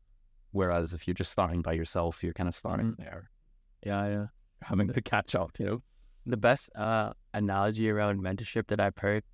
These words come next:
Speaker 2: that helps people that may not think of membership as, like, a positive thing or something that will help them is, like, there's a mountain you're trying to climb, right? And your mentor is someone that's climbed that mountain, they're at the top of the mountain.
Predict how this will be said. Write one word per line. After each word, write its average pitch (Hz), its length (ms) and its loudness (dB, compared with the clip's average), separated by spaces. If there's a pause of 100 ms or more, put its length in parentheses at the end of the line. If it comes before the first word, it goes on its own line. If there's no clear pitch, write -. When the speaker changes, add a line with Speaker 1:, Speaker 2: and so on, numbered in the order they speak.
(160)
Speaker 2:
that - 200 -8
helps 101 340 0
people 104 240 0
that 98 280 0 (480)
may 110 100 2
not 107 320 0
think 110 200 0
of 104 340 -6
membership 104 500 0
as, 98 160 0
like, 95 160 -2
a 98 80 -2
positive 98 480 0
thing 101 260 0
or 95 80 0
something 98 360 -2
that 101 160 -6 (100)
will 104 160 -2
help 101 260 0
them 117 180 4
is, 107 140 0
like, 104 280 0 (720)
there's 104 140 -2
a 117 60 2
mountain 127 300 6
you're 123 100 4
trying 110 220 2
to 104 60 2
climb, 101 380 0
right? 101 220 2
And 107 120 0
your 101 120 2
mentor 113 460 2
is 107 80 -2
someone 110 300 0
that's 104 280 -8 (320)
climbed 131 340 2
that 123 100 0
mountain, 113 440 2
they're 107 100 -2
at 127 120 0
the 131 80 -6
top 113 280 0
of - 40 0
the 104 60 2
mountain. 92 500 -4